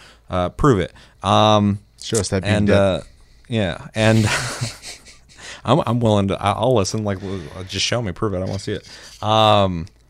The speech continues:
Speaker 1: but yeah, let us know everything you're thinking about, uh, and grade it if you want. And what do you want, uh, from the future of this game? One last question. What's your favorite and least favorite course?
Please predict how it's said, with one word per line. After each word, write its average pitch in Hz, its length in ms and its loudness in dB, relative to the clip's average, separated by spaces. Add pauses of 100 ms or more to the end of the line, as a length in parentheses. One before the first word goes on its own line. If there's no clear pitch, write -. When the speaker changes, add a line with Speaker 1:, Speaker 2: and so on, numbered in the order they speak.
(500)
Speaker 1:
but - 80 -2
yeah, 160 140 2
let 101 160 -2
us - 120 -4
know 117 180 0
everything 104 260 -4
you're - 80 -10
thinking 110 160 -8
about, 107 480 -2
uh, 104 640 4
and 110 300 0
grade 110 240 0
it - 160 -8 (160)
if - 160 -12
you 98 60 -4
want. 107 480 -4
And 101 400 -4
what 110 180 -2
do 170 120 -6
you 165 80 -4
want, 90 500 -6 (400)
uh, 82 440 -8 (1000)
from 98 240 -2
the 87 80 -8
future 104 480 -2
of 95 160 -8
this 98 200 -6
game? 95 400 -2 (520)
One 104 260 0
last 95 240 -2
question. 95 580 0
What's 95 240 -2
your 95 400 2 (340)
favorite 104 640 2
and 95 180 -2
least 92 220 -2
favorite 85 380 -2
course? - 500 -10